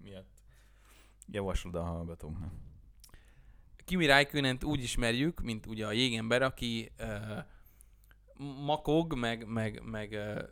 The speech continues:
Speaker 2: nem, nem rak össze egy értelmes mondatot, és
Speaker 1: Meg
Speaker 2: a
Speaker 1: szarik bele minden,
Speaker 2: meg
Speaker 1: és
Speaker 2: szarik-
Speaker 1: issza a vodkát.
Speaker 2: De való-, valójában, ö, egy-két, egy-két dolgot megosztok, de ezzel nem fogom, nem, nem
Speaker 1: Spoiler alert!
Speaker 2: Mi-, minimál. Ö, a csávó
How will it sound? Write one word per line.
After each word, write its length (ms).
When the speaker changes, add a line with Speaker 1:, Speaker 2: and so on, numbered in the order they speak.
Speaker 2:
nem, 240
nem 300
rak 160
össze 240
egy 80
értelmes 460
mondatot, 460
és 120
Speaker 1:
Meg 100
Speaker 2:
a 20
Speaker 1:
szarik 300
bele 160
minden, 320
Speaker 2:
meg 100
Speaker 1:
és 80
Speaker 2:
szarik- 160
Speaker 1:
issza 260
a 40
vodkát. 460
Speaker 2:
De 80
való-, 300
valójában, 800
ö, 320
egy-két, 380
egy-két 260
dolgot 240
megosztok, 500
de 120
ezzel 260
nem 100
fogom, 240
nem, 340
nem 360
Speaker 1:
Spoiler 440
alert! 520
Speaker 2:
Mi-, 140
minimál. 560
Ö, 340
a 100
csávó 680